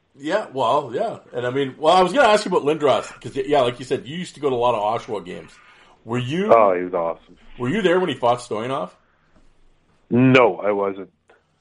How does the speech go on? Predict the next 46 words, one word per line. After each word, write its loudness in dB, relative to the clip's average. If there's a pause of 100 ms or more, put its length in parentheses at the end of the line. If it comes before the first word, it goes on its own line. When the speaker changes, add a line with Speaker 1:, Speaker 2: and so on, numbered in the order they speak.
(680)
Speaker 2:
He's 6
Speaker 1:
I 6
Speaker 2:
not 6
the -6
guy 2
that -6
played 0
with -4
the -4
Canucks? -6 (400)
Speaker 1:
Yeah, -2
yeah, 2 (140)
yeah. 4
He 0
was -6
the -10
first -6
round -2
pick -4
of 6
the 10
Speaker 2:
Yeah. 6
Speaker 1:
Canucks. -2
He -12
was -12
sort -4
of 0
Speaker 2:
Yeah, 8
Speaker 1:
labeled -
Speaker 2:
I 4
Speaker 1:
like 2
the 4
Speaker 2:
wasn't 0
Speaker 1:
Bob 2
Speaker 2:
there, -2
no. -2 (140)
Speaker 1:
Probert -4
of, -8 (380)
but 0
'cause -4
that's 0
the -2
fight -2
everyone -6
talks -6
about. -10